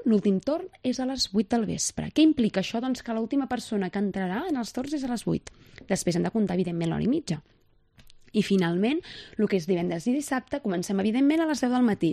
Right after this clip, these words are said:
L'últim torn a les deu de la nit, divendres i dissabte. I dissabte i diumenge al matí tenim un torn especial pels nens, que és de nou a deu del matí, sempre amb lo que és, eh, reserva prèvia.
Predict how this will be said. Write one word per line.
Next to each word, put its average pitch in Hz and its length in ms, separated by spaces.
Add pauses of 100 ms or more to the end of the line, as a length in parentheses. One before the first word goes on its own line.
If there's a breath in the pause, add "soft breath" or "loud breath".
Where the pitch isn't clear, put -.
L'últim 277 400
torn - 320 (540 loud breath)
a 202 180
les 165 260
deu 170 220
de 277 80
la 214 80
nit, - 320 (180)
divendres 202 460
i 202 80
dissabte. - 440 (360 loud breath)
I 247 80
dissabte 220 640
i 247 140
diumenge 247 260
al 185 80
matí 180 220
tenim 247 240
un 220 100
torn 180 220
especial 160 500
pels - 240
nens, 220 380 (260 loud breath)
que 214 80
és 180 160
de 190 140
nou 175 280
a 165 120
deu 175 100
del 175 140
matí, 180 340
sempre 269 640 (260)
amb 240 320 (420 loud breath)
lo 214 180
que 196 180 (180)
és, - 220
eh, 185 240
reserva 175 440
prèvia. - 380